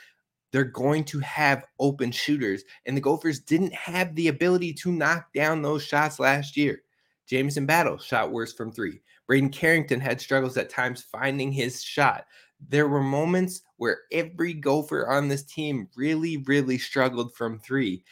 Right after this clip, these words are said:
Now you bring in two guys who consistently knock that down, and hopefully a year two Braden Carrington, who's going to be more in his confidence, more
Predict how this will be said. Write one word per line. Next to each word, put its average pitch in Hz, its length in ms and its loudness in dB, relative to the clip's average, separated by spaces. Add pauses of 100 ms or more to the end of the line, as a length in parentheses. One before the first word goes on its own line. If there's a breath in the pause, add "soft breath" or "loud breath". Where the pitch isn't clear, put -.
(200 soft breath)
Now 123 120 0
you 127 180 0
bring 131 320 2
in 127 220 0
two 180 400 -2
guys 147 440 8
who 147 160 -6
consistently 147 920 -6
knock 139 300 0
that 131 220 2
down, 113 360 2
and 110 120 -4
hopefully 147 680 0 (180 loud breath)
a 110 40 -12
year 147 260 0
two 156 240 -6
Braden 139 320 0
Carrington, 143 500 -2
who's 135 160 -4
going 135 300 -2
to 139 140 -8
be 131 180 0
more 131 320 2
in 131 120 0
his 131 140 -4
confidence, 143 560 -2
more 135 380 -2